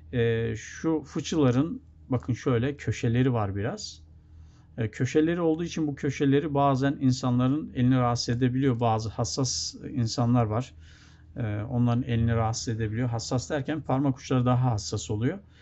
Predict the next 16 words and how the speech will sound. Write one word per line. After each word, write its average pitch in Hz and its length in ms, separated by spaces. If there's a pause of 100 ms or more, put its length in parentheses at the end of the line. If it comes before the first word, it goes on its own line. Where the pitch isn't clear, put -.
(400)
E, 113 180
rahatsız 135 400
edebiliyor. 147 600 (440)
E, 127 40
onlara 151 520
da 147 180
düz 139 180
ağız 123 300
yumurta 120 380
öneriyoruz. 113 580
Çekim 131 400
lezzeti 117 680
zirvede 120 520
olan 123 420 (400)
iki 135 260
tesbih 139 520